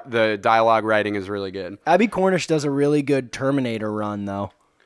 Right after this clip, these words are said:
Speaker 2: In that scene where she runs onto the
Speaker 1: Oh, yeah,
Speaker 2: ice.
Speaker 1: that was kinda sick.
Speaker 2: She's
Speaker 1: And she
Speaker 2: running, like, the T two or whatever, T one thousand.
Speaker 1: And then she just takes a little child and,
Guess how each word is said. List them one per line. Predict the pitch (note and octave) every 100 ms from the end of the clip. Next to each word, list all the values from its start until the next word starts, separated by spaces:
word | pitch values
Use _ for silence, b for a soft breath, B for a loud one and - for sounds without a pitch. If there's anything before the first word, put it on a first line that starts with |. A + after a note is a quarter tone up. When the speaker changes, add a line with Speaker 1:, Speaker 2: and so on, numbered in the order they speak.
| b b b b b b
Speaker 2:
In | C3+ C#3
that | B2+ -
scene | D3+ D3+
where | D#3
she | - C#3
runs | B2+ C3
onto | C#3+ C#3+ C3
the |
Speaker 1:
Oh, | D#3 D3
yeah, | C#3+
Speaker 2:
ice. | C3
Speaker 1:
that |
was | C#3 C#3
kinda | B2
sick. | - A2 F#2+
Speaker 2:
She's | D#3
Speaker 1:
And | C#3
she | C3+
Speaker 2:
running, | D3 D3
like, | C#3+ C#3
the | C#3+
T | C3+ D3 C#3
two | - C#3+ D3+
or | D3
whatever, | C3 C3+ C#3 D3+ E3 D#3+ _
T | - D3+
one | D3+
thousand. | C#3+ C3
Speaker 1:
And | C#3
then | D3+
she |
just | C3 -
takes | - B2 -
a |
little | B2 A#2+ A#2+
child | - G#2 G#2+ A#2+ A#2
and, | G#2+ G#2